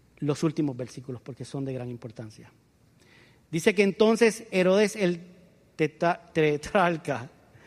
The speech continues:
siendo reprendido por Juan a causa de Herodias, mujer de Felipe su hermano, y de todas las maldades que Herodes había hecho, sobre todas ellas añadió una más,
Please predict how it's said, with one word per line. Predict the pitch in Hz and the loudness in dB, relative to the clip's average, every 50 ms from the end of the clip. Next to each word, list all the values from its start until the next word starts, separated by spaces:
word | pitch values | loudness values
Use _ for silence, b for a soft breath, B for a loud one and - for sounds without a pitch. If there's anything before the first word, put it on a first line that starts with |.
| b b b b b b | b b b b b b
siendo | - - 202 185 190 208 226 | 0 2 2 4 6 6 6
reprendido | 226 226 208 214 208 196 190 208 214 220 196 | 6 6 6 6 4 4 4 4 4 4 4
por | 202 196 170 160 | 4 2 2 2
Juan | 170 196 202 196 175 160 151 160 - | 2 2 4 4 2 0 -2 -4 -4
a | 151 151 135 | -4 -4 0
causa | 156 160 165 - 196 190 | 0 0 0 2 2 2
de | 185 180 | 4 4
Herodias, | 170 160 170 180 180 165 160 156 147 135 - - - | 4 4 2 2 2 0 0 -2 -2 -4 -6 -10 -10
mujer | 147 147 139 143 160 151 156 | -8 -6 -4 -4 -4 -4 -4
de | 175 160 | -4 -4
Felipe | - 175 165 180 170 180 170 | -2 -2 -4 -2 -2 -4 -4
su | - - | -4 -4
hermano, | 165 160 170 175 170 160 147 139 135 139 - b b b b b b b b b | -4 -4 -2 -2 -2 -4 -4 -6 -8 -10 -14 b b b b b b b b b
y | 160 | -2
de | 151 156 143 | -2 -2 0
todas | - 160 160 175 185 | 0 2 2 2 2
las | 190 190 | 2 0
maldades | 190 185 180 170 165 180 175 180 170 175 | -2 -2 -2 -2 0 0 0 0 0 -2
que | - 160 | -2 -2
Herodes | 151 160 160 170 170 | -2 0 0 0 0
había | 160 160 165 165 165 | 0 0 0 0 0
hecho, | 170 175 160 - - 131 131 131 b b b b b b b b | 0 -2 -4 -6 -10 -10 -10 -12 b b b b b b b b
sobre | b - - - 156 147 139 143 143 135 | b -8 0 4 4 6 6 6 4 4
todas | - 156 165 202 196 190 214 | 6 6 6 8 8 6 8
ellas | 220 214 196 175 147 - - - | 8 8 8 6 4 2 0 2
añadió | 185 185 185 180 180 180 180 180 175 160 170 208 233 262 254 180 - - - - - - - | 4 4 6 8 8 8 8 8 8 8 8 8 10 8 8 6 4 -4 -20 -20 -20 -12 -6
una | - 165 165 170 156 | -2 -2 0 0 -2
más, | 151 139 120 | -2 -4 -8